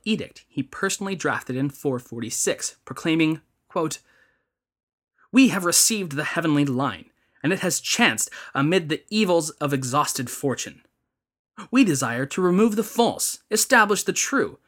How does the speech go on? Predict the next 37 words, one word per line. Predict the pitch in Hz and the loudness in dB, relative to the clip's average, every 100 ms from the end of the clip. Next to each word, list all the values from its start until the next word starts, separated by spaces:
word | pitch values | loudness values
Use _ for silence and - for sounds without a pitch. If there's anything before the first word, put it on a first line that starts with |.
| _ - | _ 0
and | 180 | 2
restore | 180 - 226 | 4 6 6
the | 214 | 6
rule | 156 160 170 | 4 4 4
of | 180 | 2
Fu | - - 131 | -2 -4 -4
Xi | - 240 160 - - | -2 -2 -4 -8 -6
and | 143 135 | -2 -2
Shen | - 98 | -2 -2
Nong," | 113 143 - _ _ _ _ _ _ | -2 -2 -2 _ _ _ _ _ _
which | 107 101 - | -12 -12 -12
I | - | -16
should | - - - | -14 -12 -4
say | - 190 180 - - - - | 0 0 0 -12 -20 -12 -4
are | 143 | -2
respectively | 151 220 208 170 151 | -2 -2 -4 -2 -2
the | 131 123 | -2 -4
traditional | - 143 143 139 117 | -4 -2 -2 -4 -6
creator | - 143 147 127 | -4 -2 0 -2
of | 98 | -4
humanity | - 117 160 160 151 143 _ _ | -8 -4 -2 -2 -4 -6 _ _
and | 127 | -6
the | 131 | -6
progenitor | - 135 156 135 131 | -6 -4 -2 0 -2
of | 120 - | -4 -8
the | 123 | -10
Han | 117 - 120 98 107 | -10 -10 -12 -12 -14
people, | - 226 220 151 - _ _ _ | -4 -2 0 -2 -4 _ _ _
both | 127 120 | -6 -6
of | 104 | -6
which | 135 - - | -8 -10 -10
were | 113 | -10
discussed | 110 - - 160 - - | -8 -10 -8 -8 -8 -10
in | 107 101 | -10 -8
much | 120 196 | -10 -8
more | 113 104 | -10 -10
detail | 110 - 160 185 | -12 -8 -6 -6